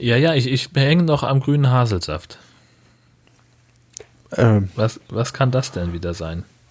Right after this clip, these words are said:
Speaker 2: Haselnusssaft vielleicht? Also aus der, aus den, äh, bei, bei so Haselnüssen hast du doch so, so grüne Würmchen am Baum hängen.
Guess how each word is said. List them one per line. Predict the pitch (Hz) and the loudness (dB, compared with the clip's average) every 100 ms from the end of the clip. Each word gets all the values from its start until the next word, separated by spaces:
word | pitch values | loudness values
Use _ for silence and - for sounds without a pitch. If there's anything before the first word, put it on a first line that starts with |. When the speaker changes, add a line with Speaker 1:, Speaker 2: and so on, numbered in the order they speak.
| _ - _ _ - - - _ _ - | _ -20 _ _ -20 -20 -20 _ _ -6
Speaker 2:
Haselnusssaft | - 120 131 135 117 151 233 - - 214 - - | 0 2 2 0 0 0 -2 -2 0 -2 -6 -8
vielleicht? | 190 202 240 - - - _ _ _ _ | -4 -2 -4 -8 -18 -20 _ _ _ _
Also | 127 117 113 | -2 0 2
aus | 120 131 - | 2 2 0
der, | 123 120 | 0 2
aus | 117 127 | 0 0
den, | 147 123 113 104 - - - | -2 -4 -4 -10 -18 -12 0
äh, | 127 | 2
bei, | 104 123 120 | 4 4 4
bei | 123 | 2
so | 117 110 | 2 2
Haselnüssen | 131 - 185 165 156 135 | 2 0 0 -2 0 -2
hast | 151 | -2
du | 147 | 0
doch | 131 - | -2 0
so, | - 135 123 | 0 2 0
so | - 120 | 0 -2
grüne | - 151 170 180 160 143 135 131 _ _ _ - - _ _ _ - - _ - | 0 0 0 2 4 4 2 -4 _ _ _ -20 -20 _ _ _ -20 -20 _ -4
Würmchen | 127 202 226 208 - 123 110 | 2 4 2 -2 -4 -4 -2
am | 117 110 | -4 0
Baum | 101 104 104 | 2 2 2
hängen. | 104 101 110 | 0 -2 -8